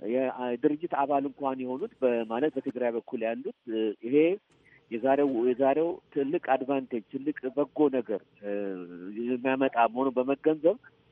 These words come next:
ቀናትን ቀናት በሳምንታት በኋላ በዝርዝር ሁኔታውን ሲያዩና ሰከን ባለ ሁኔታ ሲያዳምጡት ጉዳዩን ተቀብለው የሚሄዱ ይመስለኛል። ምክንያቱም ሶሉሽን መፍትሄ በግድ ያስፈልጋል። እየተንከባለል የመጣ ጉዳይ ስለሆነ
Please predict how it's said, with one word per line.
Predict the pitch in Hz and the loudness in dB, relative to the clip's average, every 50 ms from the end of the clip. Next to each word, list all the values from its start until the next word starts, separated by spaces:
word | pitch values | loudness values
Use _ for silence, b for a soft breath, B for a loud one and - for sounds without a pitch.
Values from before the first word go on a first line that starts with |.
| _ _ _ _ - 110 117 120 117 | _ _ _ _ 0 2 2 2 2
ቀናትን | - - 135 143 143 139 - 151 143 131 | 2 2 2 2 2 -2 -2 -4 -8 -6
ቀናት | - 131 127 131 131 131 - - | -4 -4 -2 -2 -4 -6 -6 -8
በሳምንታት | 117 120 123 123 123 117 - - 127 131 131 135 127 - 123 117 110 | -4 -2 0 0 0 -2 -4 -6 -6 -6 -6 -6 -4 -4 -4 -4 -4
በኋላ | 110 113 120 123 127 127 | -6 -8 -6 -4 -4 -2
በዝርዝር | 117 123 120 127 123 110 117 131 117 | -2 0 0 0 -2 -2 -4 -4 -4
ሁኔታውን | 123 120 120 117 - 120 113 113 110 | -4 -4 -6 -4 -4 -2 -2 -2 -4
ሲያዩና | - 123 113 113 117 113 110 113 107 | -2 -2 0 0 0 -2 -4 -8 -8
ሰከን | - - 117 - - 135 123 120 | -8 -10 -14 -12 -10 -10 -8 -4
ባለ | 113 113 110 110 107 110 113 113 113 110 104 | 0 2 2 4 4 4 4 4 4 2 -2
ሁኔታ | 101 - 117 110 110 104 - 110 104 104 98 | -6 -6 -6 -6 -6 -2 2 4 6 6 6
ሲያዳምጡት | - - 110 110 - - 113 110 110 113 - - - | 4 2 -4 -2 0 -2 -2 -2 -4 -8 -12 -12 -10
ጉዳዩን | - 117 - - 117 113 123 165 - _ _ B B B B B | -8 -6 0 4 6 6 6 4 2 _ _ B B B B B
ተቀብለው | B - 139 - 131 113 107 117 123 135 170 175 - | B -2 2 2 2 2 2 4 6 6 6 4 2
የሚሄዱ | 110 113 113 113 117 110 117 104 | 0 0 0 -2 -4 -4 -4 -2
ይመስለኛል። | 110 101 101 - - 98 95 90 85 85 82 85 92 | -2 -4 -4 -6 -6 -6 -6 -6 -6 -8 -10 -10 -8
ምክንያቱም | 107 - 139 135 135 131 - 165 170 226 - _ b b b b b | -8 -4 -2 0 0 0 0 -2 -6 -8 -10 _ b b b b b
ሶሉሽን | - - 175 190 196 - - 175 160 135 - _ - | 0 2 2 2 2 0 -2 -6 -8 -10 -14 _ -4
መፍትሄ | 117 139 151 - - - 156 | 0 0 0 0 -2 -4 0
በግድ | - 208 220 233 214 175 - | 2 2 2 0 0 -4 0
ያስፈልጋል። | 131 113 - - - 107 92 85 - - - - _ _ - 95 | -2 -2 -2 -2 -6 -6 -6 -6 -10 -12 -12 -14 _ _ -12 -8
እየተንከባለል | 98 98 110 - 143 131 120 - 127 127 127 123 123 117 | -6 -6 -4 -2 -2 -2 -2 0 2 4 4 4 4 2
የመጣ | 117 110 110 - - 104 | 0 -2 -4 -6 -6 -8
ጉዳይ | 98 - 101 - - 98 92 | -8 -8 -10 -10 -10 -10 -10
ስለሆነ | - 101 101 104 120 127 143 | -10 -10 -8 -4 -4 -2 -4